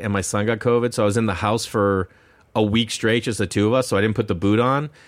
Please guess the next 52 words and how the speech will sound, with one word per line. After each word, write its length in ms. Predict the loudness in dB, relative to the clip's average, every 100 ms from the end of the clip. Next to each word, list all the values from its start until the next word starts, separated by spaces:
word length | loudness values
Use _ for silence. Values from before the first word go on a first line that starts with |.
| -14 -4
And 100 | -2
then 80 |
I 40 | 0
was 80 | 0
like, 140 | 0
"Oh, 80 | 2
I 100 | 2
don't 120 | 2
really 200 | 2 2
need 300 | 2 2 0
the 60 | -2
boot." 440 | 0 2 2 -2 _ -2
But 140 | 0
what 160 | 2 2
I 100 | 0
didn't 520 | -4 0 2 2 2
know 380 | 2 2 0 -2
or 140 | 0 0
I 60 |
didn't 180 | 2 0
pay 160 | 0 0
attention 360 | 0 -4 -4 -2
to 180 | -2
is, 180 | -2 -4
like, 160 | -6 -2
there 100 | -2
was 120 | 0
a 60 | -2
wedge 640 | 0 2 2 2 -4 -10 -14 -20 -14
to 80 | -10
keep 220 | -4 -2 -2
your 80 |
foot 200 | -2 -4
like 200 | -2 -4
this 180 | 0 -2
so 140 | 0 -2
the 140 | -2
Achilles, 400 | -2 -2 -2 -4 -8 -8
so 160 | 0 0
it 80 |
can 180 | 0 -6 -8 -12
heal 340 | 0 2 2
tighter. 560 | -2 -2 -2 0 -2 -4 -16 -20 -10
So 120 | -2
mine 260 | 0 2 0
isn't 200 | 0 0
as 120 | -2 -4
tight. 380 | -2 -2 -2
So 80 | -4
the 60 | 0
guy's 260 | 0 0 -4
like, 160 | -12